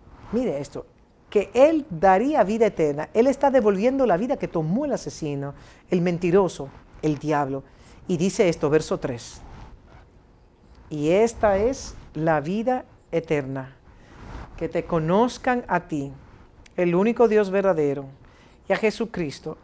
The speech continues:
a quien has enviado, a quien has enviado. Yo te he glorificado en la tierra, he acabado,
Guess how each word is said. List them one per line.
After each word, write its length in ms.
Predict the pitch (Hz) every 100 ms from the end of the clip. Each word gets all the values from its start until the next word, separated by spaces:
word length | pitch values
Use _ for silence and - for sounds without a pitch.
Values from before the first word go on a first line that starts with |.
| -
a 100 | 170
quien 320 | - 196 185
has 200 | 196 214
enviado, 540 | 220 175 156 139 135 131 - - - - - _ - - - -
a 100 | 165
quien 280 | 170 156 -
has 180 | 180 214
enviado. 440 | 185 160 139 143 -
Yo 220 | 165 262
te 140 | 294
he 40 | 277
glorificado 580 | 254 262 269 233 196
en 80 | 214
la 140 | 208 202
tierra, 380 | 147 135 147 143 - - - - - -
he 300 | 175 156 156 - -
acabado, 640 | 170 170 147 185 190 135